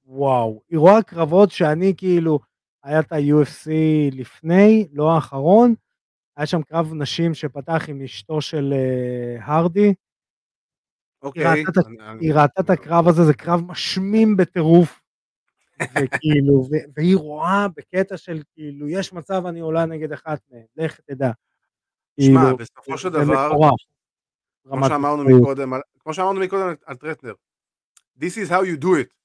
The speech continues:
Speaker 2: בסופו של דבר, אם אתה
Speaker 1: כן.
Speaker 2: לא, אם אתה לא תדע לאן אתה הולך, אתה לא, אתה לא תתקדם לשום מקום בסופו של דבר.
Speaker 1: נכון.
Speaker 2: אז כאילו,
Speaker 1: חד
Speaker 2: זה,
Speaker 1: משמעית.
Speaker 2: זה, זה המקצוענות, זה המקצוענות.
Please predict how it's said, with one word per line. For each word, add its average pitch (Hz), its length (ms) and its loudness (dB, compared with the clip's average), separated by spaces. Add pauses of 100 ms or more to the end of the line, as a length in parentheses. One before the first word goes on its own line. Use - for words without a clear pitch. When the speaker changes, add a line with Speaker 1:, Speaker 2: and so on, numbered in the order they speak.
(760)
Speaker 2:
בסופו 139 160 -14
של 165 60 -8
דבר, 170 220 -2 (100)
אם 143 120 -6
אתה 156 160 -6
Speaker 1:
כן. 143 60 -2
Speaker 2:
לא, 160 360 -4 (440)
אם 160 120 -10
אתה 131 160 -10
לא 143 260 -4
תדע 151 340 -6 (760)
לאן 131 360 -8
אתה 127 220 -10
הולך, 113 420 -8 (920)
אתה - 140 -16
לא, 156 220 -6
אתה 131 140 -14
לא 143 80 -8
תתקדם 170 420 -10
לשום 143 260 -16
מקום 101 260 -20
בסופו 107 360 -20
של 113 100 -20
דבר. 127 260 -8
Speaker 1:
נכון. 117 280 -6 (640)
Speaker 2:
אז 113 200 -18
כאילו, 147 220 -6
Speaker 1:
חד 143 60 0
Speaker 2:
זה, 147 80 -2
Speaker 1:
משמעית. 160 340 -2 (280)
Speaker 2:
זה, 120 120 -20
זה 151 120 0
המקצוענות, 202 720 -8 (320)
זה 117 260 -14
המקצוענות. 139 720 -14